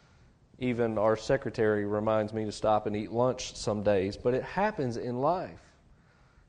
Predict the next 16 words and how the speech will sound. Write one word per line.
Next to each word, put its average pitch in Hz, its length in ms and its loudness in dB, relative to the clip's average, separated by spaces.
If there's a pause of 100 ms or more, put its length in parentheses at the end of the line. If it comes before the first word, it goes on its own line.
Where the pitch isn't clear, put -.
And 131 160 -2
we 151 100 4
get 170 200 4
so 170 340 4
busy, 156 400 4
but 131 240 -2
Jesus 170 680 2 (260)
clearly 220 560 4
tells 196 380 6
his 160 180 0
disciples 156 580 -2
what 156 300 -4
here? 85 260 -10 (2250)
"Let's 101 240 -4
get 107 200 -2
away 104 640 -4